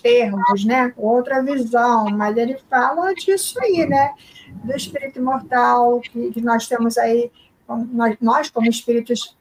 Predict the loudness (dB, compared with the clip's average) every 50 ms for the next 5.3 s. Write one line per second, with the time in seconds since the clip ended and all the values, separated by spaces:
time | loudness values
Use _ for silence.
0 | -6 -4 -4 -2 0 -2 -2 -2 -4 -2 0 2 2 2 2 0 -2 -2 0 0
1 | 0 2 2 2 0 0 -2 -8 -12 -14 _ _ _ _ _ _ -10 -10 -6 -2
2 | 0 0 0 0 0 0 0 0 0 0 0 -2 -2 0 0 0 -2 -2 -4 -2
3 | -2 0 0 2 2 0 -2 -2 -4 -2 -2 -2 0 0 0 2 2 2 0 0
4 | 0 0 -2 -2 -2 -2 -2 -2 -2 -2 -4 -4 -4 -4 -6 -14 -20 _ _ _
5 | -2 0 2 2 2 0